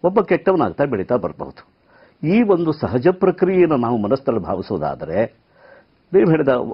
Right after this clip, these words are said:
ಮಾತಿಗೆ ಒಂದು ಅವಕಾಶ ಇದೆ. ಆದ್ರೆ ಇದಕ್ಕಿಂತ ಮೂಲಭೂತವಾಗಿ ನಾವು ನೋಡಬೇಕಾಗಿದೆ. ಅವರಲ್ಲಿ ಆ ಕೆಟ್ಟ ನಡತೆಗೆ ಬೇಕಾದ ಪ್ರೇರಣೆಗಳು,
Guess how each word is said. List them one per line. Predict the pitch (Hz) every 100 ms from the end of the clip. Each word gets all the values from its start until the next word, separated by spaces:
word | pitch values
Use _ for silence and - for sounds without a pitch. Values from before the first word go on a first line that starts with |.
| 131
ಮಾತಿಗೆ | 127 113 131
ಒಂದು | 151 95
ಅವಕಾಶ | 95 110 -
ಇದೆ. | - - - _ _ _ - - -
ಆದ್ರೆ | 156 185 147 131 - -
ಇದಕ್ಕಿಂತ | 131 175 226 220 220
ಮೂಲಭೂತವಾಗಿ | 185 180 151 156 151 135
ನಾವು | 127 110
ನೋಡಬೇಕಾಗಿದೆ. | 113 104 90 82 65 - _ _ _ _ _ _ _
ಅವರಲ್ಲಿ | 156 196 196 190 160
ಆ | 170 - 139 123 - _ _ _
ಕೆಟ್ಟ | - 151 - 208
ನಡತೆಗೆ | 160 139 165 165 170
ಬೇಕಾದ | 127 143 156 151 139
ಪ್ರೇರಣೆಗಳು, | 127 - 151 190 185 123 82